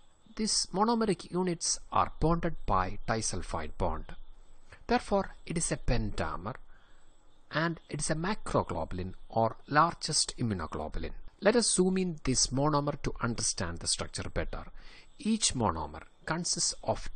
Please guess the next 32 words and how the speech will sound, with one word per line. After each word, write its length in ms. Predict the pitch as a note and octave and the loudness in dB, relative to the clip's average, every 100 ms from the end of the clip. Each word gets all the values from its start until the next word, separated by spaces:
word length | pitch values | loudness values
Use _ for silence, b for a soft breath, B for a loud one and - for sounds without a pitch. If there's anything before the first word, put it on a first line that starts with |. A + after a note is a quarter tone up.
| - | 0
two 220 | A#3 A#3+ | 2 2
heavy 400 | - D3 C3+ G#2+ | 0 -2 -2 -2
chain 400 | - G2+ F#2 G2+ - | -2 -2 -4 -6 -8
and 140 | G2+ - - | -8 -8 -2
two 260 | G3 G#3+ | 0 2
light 320 | F#3 D3+ D#3+ - | 2 2 2 0
chain 340 | - A#2+ B2 B B B | 0 2 0 B B B
that 140 | - | 0
is 180 | F#3 F3 | 2 0
joined 400 | - C3 C#3+ C#3+ | 2 2 2 0
by 160 | B2 A#2 | 0 0
disulfide 760 | - F2+ F#2 - E2+ - D#2+ - | 0 -2 -2 -4 -4 -4 -4 -4
bond. 280 | E2+ D2+ D#2 B B - | -2 -4 -4 B B -6
This 220 | A#2+ - | -4 -2
red 180 | - - | -2 -4
colored 420 | - G2+ F2 E2 - | -2 0 -2 -6 -8
is 120 | - | -6
the 80 | - | -4
disulfide 640 | F2 D2+ - E2 - - - | -4 -4 -6 -6 -6 -6 -4
bond, 300 | F2 D#2 - B B B B - | -4 -4 -6 B B B B -2
and 160 | D3 | 0
this 340 | D#3+ G3+ - - | 0 0 0 -2
is 160 | - - | -4 -4
the 100 | - | -4
heavy 320 | - E2 E2+ | -4 -4 -6
chain, 420 | - E3 G3+ A3 B B B | -2 0 0 -4 B B B
and 180 | F#3 F3+ | -4 -2
this 280 | G3 F#3+ - | 0 0 -2
is 140 | - - | -2 -2
the 100 | F2 | 0
light 300 | D2+ D2 - | -2 -4 -2
chain. 360 | - E2+ D#2 | 0 0 -4